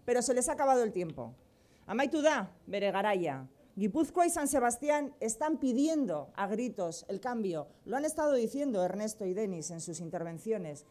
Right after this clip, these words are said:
Ellos lo han estado notando en la calle. Y somos los socialistas los que vamos a traer ese cambio a San Sebastián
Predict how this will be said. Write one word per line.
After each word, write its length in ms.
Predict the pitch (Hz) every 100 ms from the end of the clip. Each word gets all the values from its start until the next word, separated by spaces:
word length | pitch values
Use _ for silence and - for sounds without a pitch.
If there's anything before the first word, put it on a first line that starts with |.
| _
Ellos 320 | 233 254 247
lo 160 | 220 226
han 100 | 262
estado 400 | 220 - 233 190
notando 420 | 170 160 185 160
en 80 | 147
la 120 | 143
calle. 340 | 143 151 139 135 - -
Y 140 | 247
somos 600 | 233 359 330 208 165 - _ _
los 180 | - 226
socialistas 720 | 240 233 226 233 302 - 214
los 180 | 214 214
que 120 | -
vamos 320 | 240 302 349 349
a 80 |
traer 360 | 277 247 240 247 - -
ese 380 | - 359 - 240
cambio 500 | 240 220 180 165 175
a 60 | 220
San 180 | 220
Sebastián 640 | - 185 180 - 214 214